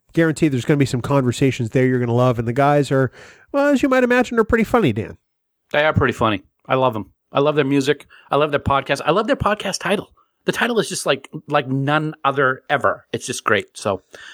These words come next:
Speaker 2: nice job on that one. Um, you know what else I like, Bill, is my, is, is my rewatch that I'm
Speaker 1: Your
Speaker 2: doing.
Speaker 1: face?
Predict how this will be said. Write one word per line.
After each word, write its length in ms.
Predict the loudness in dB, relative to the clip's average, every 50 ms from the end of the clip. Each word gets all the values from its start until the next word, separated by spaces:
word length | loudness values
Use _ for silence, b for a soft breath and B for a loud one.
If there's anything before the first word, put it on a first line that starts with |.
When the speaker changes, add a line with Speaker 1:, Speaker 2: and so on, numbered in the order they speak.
| B B B -6
Speaker 2:
nice 200 | -4 -4 -4 -4 -6
job 240 | -8 -8 -6 -8
on 140 | -10 -10 -10
that 140 | -10 -8 -8
one. 160 | -8 -10 -10 B B B B B B -6
Um, 180 | -4 -2 -2 0
you 80 | 0 0
know 100 | 0 0
what 100 | 0 0
else 180 | 0 0 0
I 40 | 0
like, 180 | 0 0 0 -2
Bill, 240 | -2 -2 -2 -6 _ _ _ _
is 180 | -4 -4 -2 -2
my, 200 | -2 -2 -2 -2 -4 -2
is, 220 | -2 -2 -2 -2 -4
is 140 | -4 -2 0
my 100 | 0 0
rewatch 420 | 0 0 0 0 0 -2 -2 -4 -8
that 80 | -2
I'm 60 | 2 2
Speaker 1:
Your 80 | 4
Speaker 2:
doing. 80 | 4 4
Speaker 1:
face? 320 | 4 4 4 4 2 -2